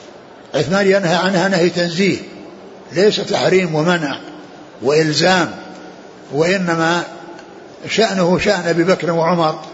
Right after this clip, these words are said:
رضي الله تعالى عن الجميع، أنهم كانوا يحبون أن يتردد الناس إلى البيت، وأن يكثر ترددهم إلى البيت،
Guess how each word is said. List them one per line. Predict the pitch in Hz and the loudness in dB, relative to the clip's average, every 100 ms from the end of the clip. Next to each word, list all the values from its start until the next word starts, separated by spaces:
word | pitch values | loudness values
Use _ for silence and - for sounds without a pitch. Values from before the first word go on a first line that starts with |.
| - - - - | -18 -18 -20 -12
رضي | 151 165 | -2 0
الله | 160 151 | 2 0
تعالى | 143 160 165 156 143 | 0 0 2 2 0
عن | 143 165 | -2 -2
الجميع، | 160 147 156 190 180 302 - - - - - - - | 0 0 2 2 0 -2 -12 -16 -16 -18 -20 -20 -2
أنهم | 196 190 175 170 | 0 2 0 0
كانوا | 180 190 180 165 160 - - - - | 2 2 2 0 -2 -10 -16 -8 0
يحبون | 170 151 175 190 220 180 156 156 - - - - | 2 2 2 4 4 4 0 -2 -10 -18 -18 -2
أن | 185 190 | 0 2
يتردد | 175 160 175 208 190 | 2 4 2 4 4
الناس | 170 170 180 170 | 4 2 0 0
إلى | 175 | 2
البيت، | 165 160 185 - - - - - - - - - | 2 4 2 0 -8 -14 -18 -20 -20 -20 -20 -10
وأن | 143 160 165 | -2 0 2
يكثر | 196 190 196 175 | 2 2 2 2
ترددهم | 165 165 165 190 160 | 2 2 2 0 2
إلى | 175 160 | 2 2
البيت، | 160 190 170 | 4 2 2